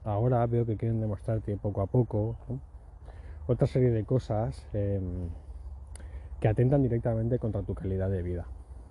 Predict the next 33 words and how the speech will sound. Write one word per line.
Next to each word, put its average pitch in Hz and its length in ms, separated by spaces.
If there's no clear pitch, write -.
A 110 80
la 101 100
famosa 110 360
frase 117 240
aquella 110 320
de 104 60
"la 107 100
zona 104 260
de 101 100
confort 101 380
puede 98 200
matarte", 104 500
es 104 100
decir, 101 340
eh, 95 500
lo 95 80
mejor 98 260
es 104 60
estar 107 240
permanentemente 104 720
jodido, 110 460
permanentemente 104 960
preguntándote 104 640
qué 110 100
va 101 80
a 101 40
ser 110 160
de 98 120
ti, 113 240
permanentemente, 127 1200
eh, 120 200
sintiéndote 123 540
incómodo, 123 840